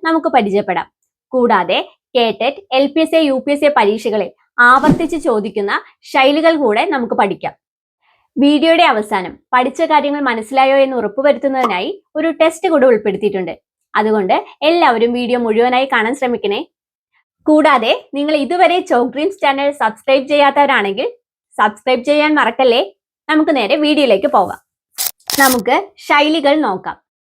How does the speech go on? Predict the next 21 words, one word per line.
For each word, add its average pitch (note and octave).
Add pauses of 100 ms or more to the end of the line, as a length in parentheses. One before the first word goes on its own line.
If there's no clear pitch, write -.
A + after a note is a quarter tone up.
(300)
ആദ്യത്തെ C#4+
ശൈലി G#3
നോക്കാം, F3 (400)
ഏട്ടിലെ D4+
പശു. A3 (720)
ഏട്ടിലെ A#3+
പശു C#4+
എന്ന B3
ശൈലി G#3+
കൊണ്ട് A3+
എന്താണ് C#4+
അർത്ഥമാക്കുന്നത്? G3+ (520)
ഏട് A3+
എന്നാൽ A3 (240)
പേജ് B3+
എന്നാണ് G#3+
അർത്ഥം G#3+
വരുന്നത്. F3 (460)
പുസ്തകത്തിലെ C#4
പശുവിനെ G#3+
കൊണ്ട് G3